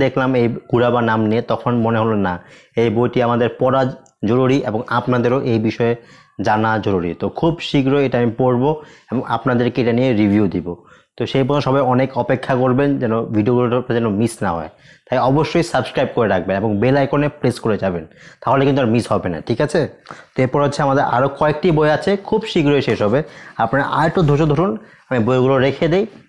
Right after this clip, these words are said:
তারপর আমি আরও কয়েকটি বই দেখাচ্ছি আপনাদের। তারপরের যে তিনটি বই আমি যদি আপনাদের দেখাই, তার মধ্যে একটি হচ্ছে Facebook নিয়ে। তো Facebook নিয়ে যে এরকম একটি বই থাকবে, মানে Facebook-এর আদব নিয়ে এই বইটি,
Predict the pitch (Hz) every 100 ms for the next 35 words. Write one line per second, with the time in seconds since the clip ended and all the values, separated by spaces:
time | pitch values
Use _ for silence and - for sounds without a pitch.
0 | _ _ - - 131 127 131 131 117 113
1 | 113 123 123 107 90 92 - 95 - 92
2 | 98 - - - - _ _ _ - 120
3 | 127 143 135 131 123 131 131 135 123 131
4 | 131 131 123 113 - 117 104 104 - 120
5 | 135 110 107 110 101 139 - 127 117 -
6 | 117 131 - 135 135 - - _ _ _
7 | 156 170 147 143 123 104 87 82 - -
8 | 139 147 147 160 170 156 147 151 143 156
9 | 131 127 113 120 - 117 113 110 110 135
10 | 127 135 131 147 151 - - - 135 139
11 | 151 131 117 101 92 95 90